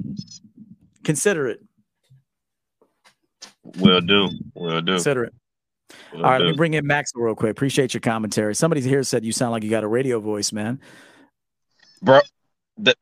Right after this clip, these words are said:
Speaker 2: that's scary. That's, that's scary. You, you don't know how many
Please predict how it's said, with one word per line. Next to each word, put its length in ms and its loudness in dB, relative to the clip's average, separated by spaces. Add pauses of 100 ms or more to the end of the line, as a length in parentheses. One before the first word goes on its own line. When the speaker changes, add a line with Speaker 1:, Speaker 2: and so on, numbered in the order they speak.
(120)
Speaker 2:
that's 220 4
scary. 560 4 (280)
That's, 300 4
that's 180 4
scary. 440 2 (580)
You, 180 2
you 220 2
don't 200 6
know 100 8
how 140 6
many 260 4